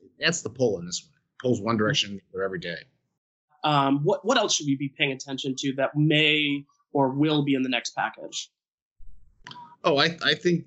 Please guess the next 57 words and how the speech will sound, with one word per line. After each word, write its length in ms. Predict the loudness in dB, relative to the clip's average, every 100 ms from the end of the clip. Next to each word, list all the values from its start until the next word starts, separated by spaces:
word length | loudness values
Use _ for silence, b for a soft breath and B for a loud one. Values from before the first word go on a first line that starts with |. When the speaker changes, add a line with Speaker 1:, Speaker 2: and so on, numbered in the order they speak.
| 0
Speaker 1:
uh, 240 | 2 2
those 340 | 2 2 2 4
are 80 | 2
the 100 | 2
big 240 | 0 -2
ones. 380 | -6 -14 -14 -14 _
I 40 | -4
mean, 220 | -4 -4
you, 160 | -2 -2
you, 240 | -2 -4 -6
you 160 | -10 0
got 180 | 0 2
checks, 720 | 0 0 0 -6 -6 -12 -20 _ _ _
you 100 | 0
have 100 | 0
liability, 840 | 2 0 0 2 4 4 4 2 -4
you 60 | -8
have 80 | -6
state, 240 | 0 2
local 280 | 2 0 0
governments. 760 | 0 0 0 0 -2 -4 -6 -8
Um, 280 | -6 -4 -2
you 100 | 0
know, 160 | -2 -4 b b b 0
th-, 180 | 0 2
there 160 | 4
may 180 | 4 4
be 140 | 2
some 220 | 0 0 -2
other 220 | -4 -2
things 280 | -2 0 2
in 160 | 4
there, 460 | 4 2 2 -2 -6 _ _ _ _ -4
uh, 260 | 2 2 2
in 200 | 2 2
the 140 | 2
un-, 200 | 0 -4 -6
in 100 | 0
the 80 | 2
U 160 | 4 4
I 140 | 2
piece, 360 | -2 -6 -8 -8
but 140 | -2
those 180 | 2 2
are, 60 | 2
those 240 | 2 2
are 40 | 0
the 100 | 0
big, 320 | 0 -2 -4 -16 _ _
uh, 200 | -4 0
moving 300 | 2 2 0
pieces, 360 | -4 -4 -4 -4
and 140 | 0
the 60 | 2
rest 260 | 2 0
is 120 | -4
all 440 | -2 0 0 -2